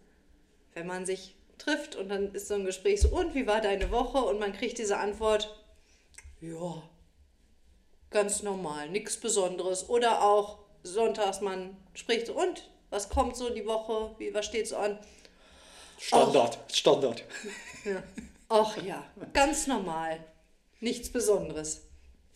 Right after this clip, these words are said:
Speaker 1: Und dann habe ich tatsächlich so überlegt, gibt, also <laughs>
Speaker 2: Jetzt muss die Frage kommen.
Speaker 1: Ne, also ich überlege dann immer, was ist meine Antwort darauf?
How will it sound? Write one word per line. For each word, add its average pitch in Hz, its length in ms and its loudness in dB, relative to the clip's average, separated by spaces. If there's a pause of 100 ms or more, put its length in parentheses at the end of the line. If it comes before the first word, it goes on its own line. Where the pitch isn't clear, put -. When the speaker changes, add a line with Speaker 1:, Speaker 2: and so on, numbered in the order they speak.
(200)
Speaker 1:
Und 254 100 0
dann 240 160 4
habe 359 120 0
ich - 60 -2
tatsächlich 285 440 0
so 254 60 -2
überlegt, 190 640 0 (2000)
gibt, 226 360 2
also 233 380 6 (720)
<laughs> - 220 10
Speaker 2:
Jetzt 330 260 10
muss 427 140 12
die 440 120 8
Frage 196 420 12
kommen. 135 280 10 (1120)
Speaker 1:
Ne, 254 120 2 (320)
also 269 260 2 (1040)
ich 262 220 -4
überlege 269 440 6
dann 294 180 4
immer, 247 220 2
was 247 160 2
ist 254 180 -2
meine 240 380 2
Antwort 254 460 -4
darauf? 277 460 0